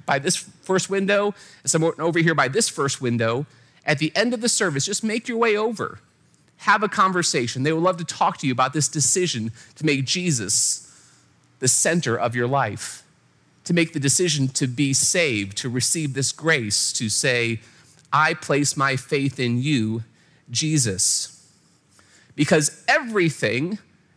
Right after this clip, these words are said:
that we're going to talk about is grounded and founded in this salvation, this message of salvation, which is the gospel.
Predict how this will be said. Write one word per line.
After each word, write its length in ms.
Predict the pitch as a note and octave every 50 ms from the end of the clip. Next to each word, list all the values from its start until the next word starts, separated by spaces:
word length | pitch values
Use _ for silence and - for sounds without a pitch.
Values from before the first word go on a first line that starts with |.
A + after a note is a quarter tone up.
| _ -
that 120 | F3 E3+
we're 80 | F3+ F#3
going 180 | E3+ F#3 F#3
to 60 | F3 E3+
talk 280 | - - E3 G#3 F3+
about 300 | F3 C#3 C#3 C#3+ - -
is 100 | D#3 D3
grounded 540 | C3+ - - F3+ F3+ G#3 A3+ A3+ A3+ A#3 A#3
and 140 | A#3 A3+ -
founded 380 | - D#3+ C#3+ D3 D3 D#3 D3+
in 100 | C#3 B2
this 360 | B2 C3+ C#3 - - - - -
salvation, 1040 | - - - - - D3+ C#3+ C#3 C3+ C3+ C#3+ C#3 C#3+ D3 - - - A2 G2 F#2 F2 - _ _ _ _ - - - - - - _ -
this 240 | C3+ D3 - -
message 500 | D3 D3+ E3+ E3 F#3+ - - D3 B2+ A#2+
of 100 | B2+ B2
salvation, 480 | - - C3+ B2 A#2 B2 B2+ - - C3+
which 160 | B2+ B2 -
is 140 | C3+ B2 A2+
the 80 | - D#3+
gospel. 580 | C3+ C3+ C3+ D3+ D3+ - - - G#2 - -